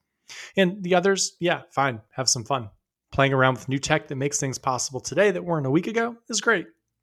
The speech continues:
But as always, leading with the problem, specifically one you've got asymmetric information on, is better than starting with the tech. Specifically, hunting the smallest atomic unit of pain,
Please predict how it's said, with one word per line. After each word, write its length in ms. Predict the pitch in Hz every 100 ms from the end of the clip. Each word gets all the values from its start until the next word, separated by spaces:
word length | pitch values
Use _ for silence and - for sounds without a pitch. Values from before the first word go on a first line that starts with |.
| _ _ - - - - -
But 300 | 190 214 - -
as 260 | 160 160
always, 580 | 190 127 135 147 156 151
leading 380 | 139 135 156 156
with 160 | 139 -
the 80 |
problem, 520 | - - 131 117 123 185
specifically 640 | - - - 160 156 156
one 240 | 139 135 131
you've 120 | 117
got 240 | 127 147
asymmetric 640 | 143 143 - 127 120 120 110
information 540 | 110 131 208 208 143
on, 260 | 131 131 175
is 220 | 214 180
better 320 | 127 135 139 127
than 160 | 123
starting 360 | - 127 120 120
with 140 | 107
the 80 | -
tech. 420 | - 151 156 - _ _ _ _ _
Specifically, 580 | - 185 269 247 196 170
hunting 460 | - - 170 175 151
the 80 | 123
smallest 680 | - - 135 175 185 -
atomic 540 | 151 - - 139 143 127
unit 260 | 127 156 -
of 220 | 104 -
pain, 460 | - 135 123 147